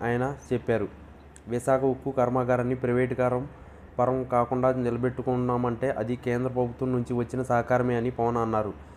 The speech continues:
విశాఖ ఉక్కు ప్రైవేట్ పరం కాదు, ఇక ఎప్పటికీ కాన-, కానే రాదు అన్నది పవన్ కళ్యాణ్ మాటల్లో అర్థంగా ఉంది.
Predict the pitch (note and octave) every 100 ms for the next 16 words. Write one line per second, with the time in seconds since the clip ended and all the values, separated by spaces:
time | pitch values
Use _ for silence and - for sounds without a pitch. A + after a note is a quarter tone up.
0 | - - A#2 C#3 C3+ C3+ C3 C#3 B2+ B2+
1 | B2+ B2 B2 C3 B2 A#2 A2+ G#2 A2+ A2+
2 | B2 A2 A2 A#2+ B2+ C3+ C3 A#2+ A#2+ B2
3 | B2 - - - - - - - - A#2+
4 | B2 B2+ B2 A2+ G#2+ F#2+ - - - -
5 | A#2+ B2+ C3 C3 B2 B2 B2+ B2+ B2+ A#2+
6 | A#2 A#2+ C#3+ A2+ A2 A#2+ B2 B2 A#2 G#2+